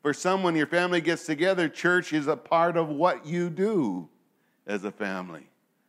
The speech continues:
right? For some of us, this is a tough or touchy subject. It's difficult to come to church and think that they're, they're, that, that those, uh, uh, who are not here, family members that should be here, could be here, but aren't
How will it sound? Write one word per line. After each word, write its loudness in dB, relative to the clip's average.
right? -4
For 4
some 6
of 0
us, 8
this -2
is -2
a 6
tough 6
or 4
touchy 2
subject. 0
It's -6
difficult 6
to 2
come 6
to 4
church 4
and 4
think 4
that 0
they're, 6
they're, 2
that, -2
that -2
those, 4
uh, -2
uh, 2
who 2
are 4
not 2
here, 2
family 4
members 4
that -2
should 0
be 0
here, 2
could 2
be 2
here, 2
but 2
aren't 0